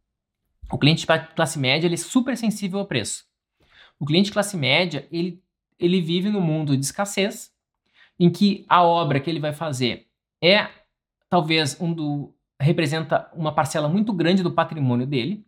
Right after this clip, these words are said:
Então, a questão do preço das coisas, o preço do projeto é relevante, quanto custa o porcelanato é relevante, se tem um outro em promoção, isso é uma informação muito relevante,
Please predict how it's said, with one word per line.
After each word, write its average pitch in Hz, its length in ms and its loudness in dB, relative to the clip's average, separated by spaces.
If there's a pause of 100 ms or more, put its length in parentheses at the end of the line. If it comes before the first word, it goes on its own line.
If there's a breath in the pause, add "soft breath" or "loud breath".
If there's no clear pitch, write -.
(760)
Então, 220 720 6
a 185 60 -12
questão 208 340 -2
do 208 100 -2
preço 208 520 0
das 156 160 -4
coisas, 160 540 0
o 143 40 -6
preço 202 360 -2
do 202 80 -6
projeto 165 640 -4
é 147 80 -4
relevante, 139 840 -2 (220)
quanto 220 260 2
custa 220 380 -4
o - 20 -4
porcelanato 143 640 -2
é 131 40 -8
relevante, 131 720 -4 (240 soft breath)
se 208 140 -4
tem 226 200 0
um 220 100 0
outro 220 220 2
em - 20 0
promoção, 202 840 -2
isso 208 320 -6
é 214 120 0
uma 269 140 0
informação 277 420 -2
muito 233 300 -4
relevante, 185 720 -2